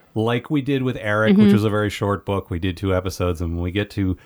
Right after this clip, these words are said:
Speaker 1: there's a, there's a book called The Last Hero, which is also very short. That'll be another double episode. But,
Speaker 2: Yeah,
Speaker 1: uh,
Speaker 2: that's gonna be a fucking terrible month for us.
Speaker 1: Yeah, because the book we've been dreading that we've mentioned every
Speaker 2: Mm-hmm.
Speaker 1: month that we hate,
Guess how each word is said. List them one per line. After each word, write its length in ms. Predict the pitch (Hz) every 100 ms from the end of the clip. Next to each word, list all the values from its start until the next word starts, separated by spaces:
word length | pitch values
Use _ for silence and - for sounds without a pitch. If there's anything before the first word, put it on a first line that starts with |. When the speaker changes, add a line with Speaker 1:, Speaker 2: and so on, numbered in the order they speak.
| _ _
Speaker 1:
there's 180 | - 82
a, 80 | 85
there's 220 | 82 85
a 40 | 85
book 220 | 101 -
called 260 | - 90 85
The 40 |
Last 320 | 87 101 -
Hero, 260 | 110 98 95
which 120 | 92
is 100 | 90
also 240 | 92 104
very 220 | 101 98 92
short. 260 | - 90
That'll 220 | 95 101
be 100 | 98
another 300 | 101 98 95
double 320 | 90 95 95 92
episode. 500 | - - 92 90 80
But, 140 | 85
Speaker 2:
Yeah, 80 | 175
Speaker 1:
uh, 80 | 90
Speaker 2:
that's 240 | 95 -
gonna 180 | 233 196
be 300 | 175 170 165
a 40 | 156
fucking 380 | - 165 151 139
terrible 420 | - 185 175 151
month 280 | 147 143 -
for 180 | 147
us. 320 | 127 139 - -
Speaker 1:
Yeah, 180 | - 107
because 320 | 78 95 117
the 80 | 90
book 240 | 90 117 -
we've 140 | 107
been 140 | 104 95
dreading 420 | 104 110 92 90
that 80 | 87
we've 160 | 85
mentioned 320 | 95 98 98
every 200 | 101 117 117
Speaker 2:
Mm-hmm. 40 | 120
Speaker 1:
month 340 | 170 151 - _ _ -
that 100 | 90
we 120 | 92
hate, 380 | 110 82 76